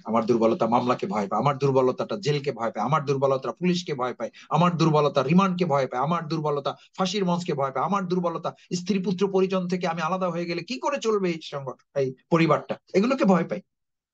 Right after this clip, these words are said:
আল্লাহ তাআলা তো পরিষ্কার করে দিলেন সূরা তওবার চব্বিশ নম্বর আয়াত, "কুল ইন কানা আবাউকুম ওয়া আবনাউকুম ওয়া আজওয়াজুকুম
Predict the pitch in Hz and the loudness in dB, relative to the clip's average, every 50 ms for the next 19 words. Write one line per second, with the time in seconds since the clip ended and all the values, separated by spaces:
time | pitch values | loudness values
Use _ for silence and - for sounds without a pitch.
0 | _ _ _ - 107 110 110 110 - - 107 107 101 90 95 95 87 - - _ | _ _ _ -4 0 0 0 0 0 0 0 0 0 -2 -2 -4 -4 -6 -10 _
1 | _ _ _ - 147 147 147 - - - 139 123 - 127 123 110 104 104 107 98 | _ _ _ 0 0 0 0 0 0 0 0 2 4 4 2 4 4 2 0 0
2 | 95 - - 113 107 104 92 92 110 104 98 101 92 90 - 147 135 135 139 131 | -2 -2 -2 -2 -2 -2 0 0 -2 0 0 -2 -4 -2 0 -2 0 0 -2 -4
3 | - - 120 104 98 98 95 92 90 90 - _ _ - 127 113 101 98 - - | -4 -4 -6 -4 -4 -4 -4 -4 -6 -8 -10 _ _ -4 -4 -2 -2 -4 -6 -8
4 | 123 110 95 90 87 - 131 120 110 107 101 104 104 92 107 117 110 101 95 90 | -8 -6 -6 -6 -2 -2 0 0 0 -2 -4 -6 -6 -4 -4 -2 -2 -2 -4 -8
5 | - - 90 87 - _ _ _ _ _ - 156 170 180 208 196 208 202 226 220 | -10 -12 -14 -14 -14 _ _ _ _ _ -4 -2 0 2 2 2 2 2 2 2
6 | 170 135 127 - - - - 120 143 156 170 185 180 170 170 170 143 113 104 101 | 2 0 0 -2 -4 -8 -6 -4 -2 0 0 0 0 2 2 2 2 0 -2 -8
7 | - - 98 | -12 -12 -14